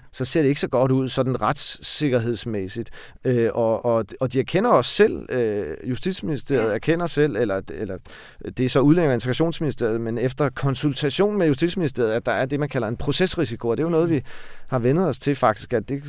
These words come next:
Speaker 1: er, løber regeringer nogle gange, for det er begyndt under den tidligere regering, og det betyder, at man risikerer at tabe en sag ved den europæiske menneskerettighedsdomstol.
Speaker 2: Ja.
Speaker 1: Fordi det kan være i strid med menneskerettighederne.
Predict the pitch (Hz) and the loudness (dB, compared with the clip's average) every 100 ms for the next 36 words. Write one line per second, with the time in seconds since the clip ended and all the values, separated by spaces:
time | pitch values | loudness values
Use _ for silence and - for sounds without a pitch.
0 | 139 104 127 131 135 143 156 139 113 135 | -4 0 0 0 0 2 2 2 0 0
1 | 131 110 117 123 107 127 127 131 143 123 | 0 -2 -2 0 0 -2 -4 -2 0 0
2 | 110 107 127 127 131 117 117 120 139 139 | -2 -4 -2 -2 -2 -2 -4 -4 -2 2
3 | 156 107 101 107 117 95 113 151 151 165 | 2 0 -2 -4 -4 -4 -6 -6 -2 2
4 | 160 131 120 110 104 120 120 120 147 143 | 2 2 0 -6 -6 -6 -6 -4 -2 0
5 | 123 107 - - - - - 165 165 131 | 0 -4 -8 -20 -20 -6 2 2 2 -2
6 | 120 113 120 107 98 131 131 123 117 113 | -2 -2 -4 -4 -2 -2 -2 -4 -2 -4
7 | 143 127 98 98 - 82 - 90 85 - | -4 -4 -6 -6 -10 -14 -12 -12 -12 -14
8 | - - 139 151 156 180 170 143 110 110 | -20 -10 -2 -2 0 -2 2 2 2 -2
9 | - 131 123 107 110 - 92 101 78 98 | -2 -4 -2 -4 -6 -8 -6 -6 -8 -12